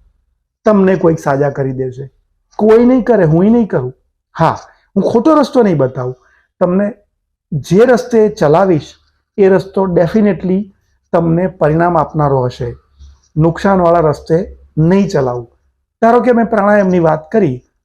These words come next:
કમર સીધી રાખો અને ઊંડા શ્વાસ લો, કમર સીધી રાખો અને અનુલોમ વિલોમ કરો, કમર સીધી રાખો, અહીંયા હાથ રાખી શ્વાસ લીધો ને કાઢ્યો.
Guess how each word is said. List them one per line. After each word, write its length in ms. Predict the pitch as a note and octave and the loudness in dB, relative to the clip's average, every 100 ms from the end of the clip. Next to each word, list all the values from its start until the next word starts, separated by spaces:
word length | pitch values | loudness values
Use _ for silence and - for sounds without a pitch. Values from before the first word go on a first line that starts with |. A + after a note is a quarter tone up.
| _ _ - | _ _ -4
કમર 280 | E3 E3 F#3+ - _ - | 0 0 -2 -6 _ -2
સીધી 320 | G3+ F#3+ F3+ | 0 2 2
રાખો 440 | C#3+ - C#3 - _ _ _ _ _ - | 0 -2 -10 -12 _ _ _ _ _ -2
અને 160 | G#3+ | 0
ઊંડા 360 | A#3+ A#3+ G#3 E3 | 2 2 2 0
શ્વાસ 360 | - B2 A#2+ - | -2 -8 -8 -12
લો, 120 | C#3+ _ _ _ _ _ _ _ | -20 _ _ _ _ _ _ _
કમર 240 | E3+ E3 F3+ | 0 2 0
સીધી 340 | - F3+ G#3+ | -2 -2 0
રાખો 460 | F#3+ C#3 D3 D3 - _ _ - | 0 -2 -4 -8 -10 _ _ -2
અને 140 | G3+ | 0
અનુલોમ 440 | A#3 C#4 C4 G#3 C#3+ | 2 4 4 2 0
વિલોમ 340 | C3+ C3+ C3 | -2 -4 -6
કરો, 320 | C#3 C3 B2+ _ _ _ - | -12 -14 -14 _ _ _ -4
કમર 260 | D#3+ F3 | 0 0
સીધી 320 | F3+ A3+ G3 G3 | 0 -2 0 0
રાખો, 340 | C#3+ - D3 - F3 | -2 -4 -8 -6 -4
અહીંયા 280 | E3+ E3 | -2 0
હાથ 240 | D#3 E3 E3 | 0 -2 -2
રાખી 480 | D#3 D#3 A#3 C3+ - _ _ | -4 0 -2 -2 -10 _ _
શ્વાસ 400 | - D#3 E3 E3 | -8 -2 -2 -2
લીધો 260 | D#3+ C#3 D3+ | -4 -2 -2
ને 80 | G3+ | -2
કાઢ્યો. 380 | C4 F#3+ B2+ | 0 0 -2